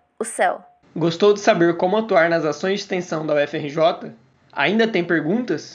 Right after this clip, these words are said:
Speaker 2: Todo mês a Pró-Reitoria de Extensão faz um plantão virtual de atendimento, onde você pode contar com nossos servidores para tirar qualquer dúvida sobre a extensão.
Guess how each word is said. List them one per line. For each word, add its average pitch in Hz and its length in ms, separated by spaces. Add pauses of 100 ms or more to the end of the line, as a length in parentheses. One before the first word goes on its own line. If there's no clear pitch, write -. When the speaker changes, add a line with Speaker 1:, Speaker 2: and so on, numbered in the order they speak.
(140)
Speaker 2:
Todo 208 240
mês 196 240
a 180 60
Pró-Reitoria 180 560
de 170 80
Extensão 160 440
faz 160 200
um 165 80
plantão 175 340
virtual 175 460
de 180 80
atendimento, 170 640 (280)
onde 165 220
você 170 240
pode 170 260
contar 175 360
com 175 100
nossos 165 280
servidores 165 520
para 165 220
tirar 170 260
qualquer 185 380
dúvida 175 400
sobre 170 260
a - 20
extensão. 170 540